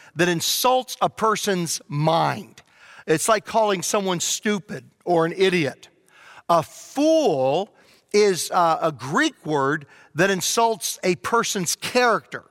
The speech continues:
So f-, fool was a Greek word, insults a person's character. Raca was an Aramaic term that insults a person's mind,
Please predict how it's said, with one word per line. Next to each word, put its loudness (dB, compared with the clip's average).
So -2
f-, -14
fool 0
was 0
a -6
Greek -4
word, 0
insults -2
a -12
person's -8
character. 0
Raca 0
was -4
an -6
Aramaic 0
term -2
that 4
insults -2
a -2
person's -4
mind, -2